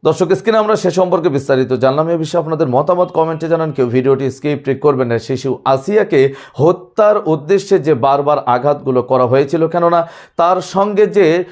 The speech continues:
নরপশুর মতো আচরণ, ব্লেড ব্যবহার করে ধর্ষণের সময় করা হয়েছিল, এটার থেকে বারবার প্রমাণ হয় এর পেছনে কোনো একটা কালো রহস্য অধ্যায় রয়েছে। আসুন আমরা একটু সেই অধ্যায় উন্মোচন করি।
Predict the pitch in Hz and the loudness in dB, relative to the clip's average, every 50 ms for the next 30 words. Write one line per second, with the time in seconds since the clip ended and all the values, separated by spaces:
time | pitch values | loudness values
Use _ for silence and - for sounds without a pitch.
0 | - - - 139 143 139 147 165 190 196 196 156 160 175 165 - - 226 214 202 | -14 -14 -10 -8 -4 0 2 2 2 2 2 0 0 -2 0 0 0 0 2 2
1 | 196 190 - 190 185 151 151 151 165 165 156 165 156 127 110 127 143 143 151 131 | 0 0 0 0 0 0 0 0 0 0 0 0 -2 -4 -2 2 2 2 2 2
2 | 127 110 107 131 127 123 151 151 139 151 139 131 - 139 131 123 117 104 113 120 | 0 -2 0 0 2 2 2 0 0 0 -2 0 0 2 2 2 0 -2 -6 -8
3 | - - - 135 123 123 120 - 131 120 117 120 117 104 113 - 123 117 117 101 | -6 -6 -6 -6 -6 -6 -6 -6 -6 -4 -4 -4 -6 -6 -4 -2 -2 0 0 2
4 | 110 143 151 143 147 143 120 107 - - - - - - 160 160 208 208 202 - | 2 2 2 2 2 2 2 0 0 -4 -12 -8 -2 -2 0 2 0 0 -2 -2
5 | - 175 165 170 127 139 151 151 156 143 156 147 147 - 156 151 147 156 156 143 | -2 0 0 0 0 0 0 0 0 0 0 0 0 0 0 0 2 0 -2 0
6 | 127 147 143 131 120 - 143 143 143 147 156 165 160 180 196 185 180 170 - 170 | 0 0 0 0 0 2 0 0 0 -2 -4 -4 -4 -4 -6 -4 -6 -6 -4 -4
7 | 185 196 226 226 - - - - 165 - - - 147 143 139 139 131 120 123 120 | -2 0 0 0 -2 -2 -4 -4 -4 -4 -2 -2 0 0 2 2 2 2 2 0
8 | 113 135 135 - - 131 123 - - 123 120 101 101 120 123 117 113 113 127 139 | 0 -4 -4 -4 -2 -4 -2 -2 -2 -4 -4 -4 -4 -2 -2 0 0 2 2 2
9 | 139 139 139 120 - - - - - - 127 - 156 143 143 139 139 147 143 - | 2 2 0 -2 -2 -2 -8 -10 -6 -6 -4 -2 0 0 0 2 0 0 0 0
10 | 151 151 - 185 185 185 156 160 - 147 180 180 170 143 139 - 135 127 120 117 | -2 0 2 2 2 4 2 2 2 2 2 2 2 0 -2 -2 -4 -4 -4 -4
11 | 117 120 113 104 98 107 101 - - - | -4 -4 -6 -6 -6 -8 -10 -10 -14 -20